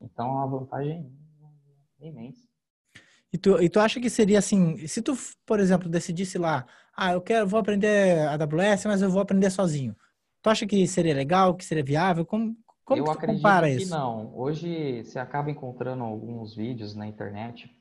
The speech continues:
Speaker 1: mas é muito específico pra algum problema específico. Você não tem uma noção do que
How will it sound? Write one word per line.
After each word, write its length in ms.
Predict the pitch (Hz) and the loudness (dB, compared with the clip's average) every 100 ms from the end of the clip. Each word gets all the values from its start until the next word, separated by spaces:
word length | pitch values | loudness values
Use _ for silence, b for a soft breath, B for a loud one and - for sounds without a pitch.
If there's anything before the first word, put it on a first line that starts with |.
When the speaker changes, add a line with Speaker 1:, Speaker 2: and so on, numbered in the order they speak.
| - | -14
Speaker 1:
mas 400 | 110 123 123 127 | -8 -6 -6 -6
é 100 | 135 | -6
muito 580 | 127 135 147 165 160 | -6 -8 -6 -8 -10
específico 760 | 151 - 156 143 143 139 - 135 | -14 -12 -12 -10 -12 -12 -14 -18
pra 180 | - 135 | -14 -12
algum 240 | 135 135 | -12 -10
problema 400 | 143 139 131 131 | -10 -10 -10 -12
específico. 800 | 135 - 139 139 - 110 - - | -12 -12 -12 -12 -12 -14 -14 -20
Você 160 | 107 - | -20 -16
não 260 | 135 139 135 | -14 -12 -12
tem 200 | 135 151 | -10 -8
uma 160 | 139 123 | -8 -8
noção 380 | 120 - 117 | -8 -10 -12
do 80 | 117 | -12
que 160 | 117 | -16